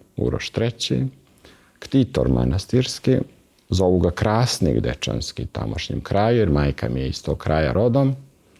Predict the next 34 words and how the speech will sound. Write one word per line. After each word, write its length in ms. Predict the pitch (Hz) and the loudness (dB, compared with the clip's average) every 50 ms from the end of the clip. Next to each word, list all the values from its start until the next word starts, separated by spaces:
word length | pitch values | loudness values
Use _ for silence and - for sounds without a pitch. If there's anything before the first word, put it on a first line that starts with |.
| _ _ _ _ _ _ _ - _ _ _ - _ _ _ - _ _ _ | _ _ _ _ _ _ _ -20 _ _ _ -20 _ _ _ -20 _ _ _
da 180 | - 85 113 | 0 0 2
on 180 | 120 131 135 131 | 4 4 4 4
šeta 500 | - - - 165 175 156 - - 76 67 | 4 4 4 6 4 4 2 2 0 2
noću 380 | 67 82 90 98 - - - 85 | 2 2 2 2 0 0 0 0
i 40 | |
da 100 | 76 69 | 2 2
čuva 420 | 69 - - - 95 95 95 85 73 | 0 0 0 2 2 4 4 4 4
manastir. 680 | 73 76 78 64 - - - - - - - - - - _ _ _ _ _ _ _ _ _ _ | 4 2 2 0 -2 -4 -12 -14 -14 -18 -20 -20 -20 -20 _ _ _ _ _ _ _ _ _ _
I 80 | - 67 | -2 -2
mi 80 | 73 | -2
smo 180 | 90 - - 67 | -2 -2 -4 -6
svi 160 | - - 123 | -4 -4 -4
to 160 | 135 - 101 | -2 -2 -2
verovali. 460 | 71 57 - - - - - - - - _ _ _ _ _ _ _ _ _ _ _ _ _ _ _ _ _ _ _ _ _ _ _ _ _ _ _ _ _ _ | -2 -2 -4 -6 -8 -12 -12 -16 -20 -20 _ _ _ _ _ _ _ _ _ _ _ _ _ _ _ _ _ _ _ _ _ _ _ _ _ _ _ _ _ _
Što 180 | - - - 101 | -14 -6 -2 -2
je 40 | |
najbitnije, 520 | 92 90 87 82 69 82 80 - - 92 85 | 0 2 2 2 2 0 0 0 0 0 2
on 100 | 80 85 | 2 2
ga 80 | 71 | 2
i 40 | 69 | 2
sačuvao. 600 | 78 - - - - - 101 117 117 98 82 71 73 - _ _ _ _ _ _ _ _ _ _ - - _ _ _ _ | 0 0 -2 -2 0 0 0 2 2 0 -2 -2 -6 -12 _ _ _ _ _ _ _ _ _ _ -20 -20 _ _ _ _
I 100 | - 98 | -4 -2
te 180 | - - 131 | 2 2 4
noći 300 | 131 120 117 127 - 143 | 4 4 4 4 2 2
sam 240 | 127 - 117 107 110 | 2 4 4 4 4
ja 320 | 113 117 117 113 107 90 - - - - _ _ _ | 4 4 4 4 2 0 0 -4 -16 -20 _ _ _
želeo 480 | 92 87 85 101 98 113 120 117 113 113 | 2 2 4 4 4 6 4 4 4 4
da 160 | 92 92 - | 4 2 2
proverim 600 | - - 95 98 104 110 110 107 104 92 80 69 | 2 2 2 4 4 4 4 4 4 4 4 4
da 200 | 69 67 117 127 | 4 4 4 4
li 140 | 135 127 117 | 4 4 4
on 160 | 101 104 104 | 4 4 2
čuva 280 | - - - 85 85 78 | 2 2 2 2 2 4
manastir. 520 | 65 62 60 - - - - - - - | 2 0 -2 -4 -6 -10 -14 -16 -18 -20